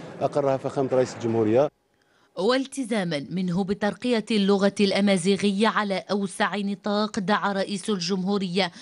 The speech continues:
Speaker 2: كل الهيئات والمؤسسات المعنية بأن تمنح الأمازيغية بمختلف ألسنتها موقعها الطبيعي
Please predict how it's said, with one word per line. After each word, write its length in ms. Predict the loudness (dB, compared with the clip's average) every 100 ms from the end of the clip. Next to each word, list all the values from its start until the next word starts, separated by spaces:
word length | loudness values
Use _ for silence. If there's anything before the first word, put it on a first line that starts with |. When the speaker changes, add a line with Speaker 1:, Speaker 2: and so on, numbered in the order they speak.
| -20 -20 _
Speaker 2:
كل 320 | 2 2 2
الهيئات 720 | 0 2 0 -2 -2 -2 -4 -12 -14 -10
والمؤسسات 1120 | 0 2 2 2 0 0 -2 -2 0 0 2 2
المعنية 720 | 2 2 4 2 4 2 0 -6 -18 -14 -2
بأن 400 | 0 2 -2 -2
تمنح 480 | 0 2 0 0 -2
الأمازيغية 920 | 0 2 4 4 2 2 2 0 -2
بمختلف 800 | 0 2 2 0 0 2 2 0
ألسنتها 880 | 0 -2 0 2 4 2 -2 -2 2
موقعها 600 | 0 2 0 2 0 0
الطبيعي 640 | -2 0 2 2 0